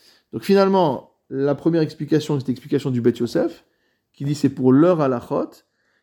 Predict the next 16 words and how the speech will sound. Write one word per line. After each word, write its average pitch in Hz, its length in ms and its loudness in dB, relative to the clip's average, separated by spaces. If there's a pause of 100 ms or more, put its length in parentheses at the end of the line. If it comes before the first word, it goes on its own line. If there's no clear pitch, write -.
(120)
et - 40 -14
la 131 120 -2
deuxième 170 280 4
explication 151 520 -2
ne 165 60 0
peut 143 120 2
pas 180 120 4
être 175 200 0
la, 135 460 0
la, 131 200 0 (200)
l'explication 127 600 -2
du 139 60 -4
Bet 147 140 2
Yosef, 180 340 2
puisque, 143 240 -8
euh, 143 160 0